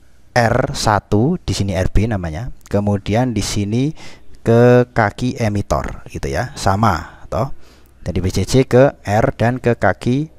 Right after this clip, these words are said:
kolektor, kok emitor, sorry, ke kolektor. Nah, Pak, di sini kok ada apa ini? Ada ampere meter ya. Ini untuk ngukur arus ini, I E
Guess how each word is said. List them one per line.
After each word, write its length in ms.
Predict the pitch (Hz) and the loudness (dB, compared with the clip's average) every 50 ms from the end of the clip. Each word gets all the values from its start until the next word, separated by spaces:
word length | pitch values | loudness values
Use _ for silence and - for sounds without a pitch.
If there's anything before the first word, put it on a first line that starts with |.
| - - - - | -20 -20 -12 0
kolektor, 520 | - 131 123 123 117 - 165 147 131 107 | 2 2 2 2 2 4 4 4 6 4
kok 120 | 98 95 92 | 0 -2 -2
emitor, 360 | 101 98 101 - - 90 85 | -2 -4 -4 -2 -2 -2 -2
sorry, 200 | 90 90 82 78 | -2 -4 -4 -4
ke 120 | - - 107 | -6 -8 0
kolektor. 600 | - - 113 113 113 - - 101 80 - - - _ - - - - - - - - 262 | 2 4 4 4 2 2 2 0 0 0 -4 -10 _ -20 -20 -16 -14 -14 -12 -8 0 0
Nah, 160 | 240 - - - - - - - | 0 0 0 -6 -14 -16 -6 -2
Pak, 200 | - 165 170 - - | -2 -2 2 2 2
di 40 | 117 | 2
sini 200 | - 147 160 170 | 4 4 4 4
kok 120 | - - 151 | 4 4 2
ada 600 | 147 139 - 131 127 127 123 123 123 127 135 147 | 2 2 4 4 4 4 2 0 -2 -2 -2 -2
apa 240 | - - - 151 143 | 0 2 4 4 4
ini? 200 | 135 131 131 127 | 2 0 -2 -2
Ada 440 | 127 123 113 - 117 107 107 107 98 117 | -2 -4 0 2 2 4 4 4 2 2
ampere 200 | 120 - 123 123 123 | 2 2 2 2 2
meter 280 | 120 120 - 123 117 | 0 0 0 0 0
ya. 160 | 95 85 85 | 0 0 0
Ini 200 | 92 104 120 147 | 0 2 4 4
untuk 240 | 151 143 135 147 135 143 | 4 6 6 4 4 4
ngukur 360 | 139 131 - - 147 143 135 | 2 0 4 4 4 4 4
arus 360 | 127 127 120 127 131 127 - | 2 2 4 4 4 6 4
ini, 200 | 139 143 151 143 | 2 2 2 2
I 160 | 135 131 135 127 | 2 2 0 -2
E 140 | - 135 117 | 0 2 2